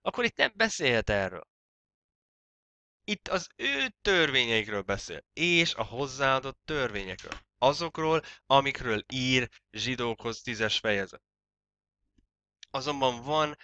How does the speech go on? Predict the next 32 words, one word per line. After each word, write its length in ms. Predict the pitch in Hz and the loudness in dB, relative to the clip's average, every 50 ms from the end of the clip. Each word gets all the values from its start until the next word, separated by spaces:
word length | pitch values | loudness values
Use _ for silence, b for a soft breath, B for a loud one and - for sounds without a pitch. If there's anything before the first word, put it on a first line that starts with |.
| b _ | b _
az 180 | - 120 117 120 | -6 -4 2 6
egésznek 800 | 135 131 127 135 135 131 123 - - 131 123 120 120 - - - | 6 6 6 6 4 4 2 0 0 2 2 2 2 0 -6 -4
egy, 440 | - 123 120 120 120 120 113 - - | -2 0 0 0 -2 -4 -4 -4 -2
ö, 180 | 123 120 117 117 - _ _ _ _ _ _ _ _ _ | 0 0 0 0 -2 _ _ _ _ _ _ _ _ _
spirituális 840 | - - - - - 185 170 143 123 - - 120 117 113 113 113 - | -6 -6 -6 -4 -2 -2 -2 -2 -2 -4 -2 2 2 4 4 2 0
vagy 120 | - 120 | -6 -8
szellemi 540 | - - - - 165 156 143 135 131 127 127 | -10 -10 -4 0 0 2 2 2 0 0 -2
aspektusa 680 | 123 120 113 - - - 101 - - - 95 - - 82 | -2 -2 -2 -4 -6 -6 -8 -10 -10 -10 -6 -6 -6 -6
is. 140 | 87 - - | -8 -10 -12
Az 140 | - - - | -8 -4 -2
embernek 500 | 131 135 131 135 131 127 123 123 - _ | -2 0 2 2 2 2 2 0 -4 _
teljes 440 | - 135 131 127 127 127 123 - - _ | 0 2 4 4 4 2 0 -2 -4 _
erejéből, 540 | - 127 135 127 117 107 101 95 - 92 90 _ | -2 0 2 2 2 0 -2 -4 -6 -10 -10 _
teljes 280 | - 113 113 113 117 113 | -2 0 0 0 -2 -4
szívéből 640 | - - - - 170 156 139 123 104 98 101 98 | -6 -8 -8 -6 -8 -6 -6 -6 -6 -6 -6 -8
kell 240 | - - - 101 92 | -8 -6 -4 -4 -4
e 80 | 82 92 | -4 -6
szerint 420 | - - 92 92 92 92 _ - | -8 -10 -12 -12 -14 -12 _ -8
élnie. 380 | 95 90 87 85 - - - _ _ _ _ _ - - | -8 -8 -8 -14 -16 -20 -20 _ _ _ _ _ -4 2
Ez 200 | 139 131 131 127 | 4 4 4 4
az, 140 | 139 135 135 | 2 0 0
amiért 400 | 139 139 143 139 139 135 - - | 0 2 4 4 4 4 8 8
el 180 | 123 120 120 | 10 10 10
kell 180 | 117 - 127 123 | 8 4 2 0
fogadni 480 | - - 120 110 113 113 113 117 120 | 0 -2 -4 -2 -2 -2 -2 -2 -4
a 60 | 117 113 | -4 -4
messiák 840 | 110 104 - - - 123 120 120 120 123 127 - - - _ _ _ _ _ - | -2 -2 0 0 0 2 4 4 6 6 4 2 -2 -10 _ _ _ _ _ -4
áldozatát. 720 | - 156 165 170 160 143 - 107 101 98 - - 90 - - _ | 0 2 4 4 4 0 -2 -6 -10 -10 -10 -10 -10 -10 -12 _
Erre 240 | - - 135 135 139 | 0 4 4 4 4
nem 300 | 143 156 156 151 147 143 | 4 2 2 2 2 0
volt 360 | 151 165 180 170 135 - - | -2 0 2 2 2 0 -2
képes 600 | - - 120 113 107 - - 104 98 95 - - | -4 -2 0 0 0 0 0 0 0 0 0 -4